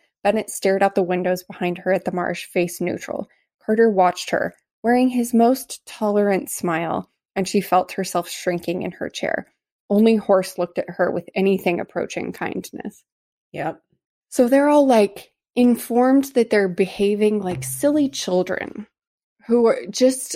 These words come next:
Speaker 1: like, silly housewives who are looking for a distraction. And they're like, "James Harris is a good man. He's gotten us all to develop in this land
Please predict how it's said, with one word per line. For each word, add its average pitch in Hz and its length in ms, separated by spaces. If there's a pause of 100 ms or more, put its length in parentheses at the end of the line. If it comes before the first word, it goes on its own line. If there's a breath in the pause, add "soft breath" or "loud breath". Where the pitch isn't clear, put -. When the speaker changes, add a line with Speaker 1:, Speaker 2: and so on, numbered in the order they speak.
Speaker 1:
like, 214 360
silly 339 520
housewives 185 920
who 214 140
are 247 100
looking 330 460
for 294 180
a 240 80
distraction. 180 880 (420)
And 240 80
they're 247 140
like, 247 160 (120)
"James 359 320
Harris 302 420
is 240 120
a 226 60
good 214 260
man. 214 300 (380)
He's 349 200
gotten 240 320
us 190 220
all 196 280
to - 140
develop 208 500
in 180 120
this - 400 (500)
land 220 440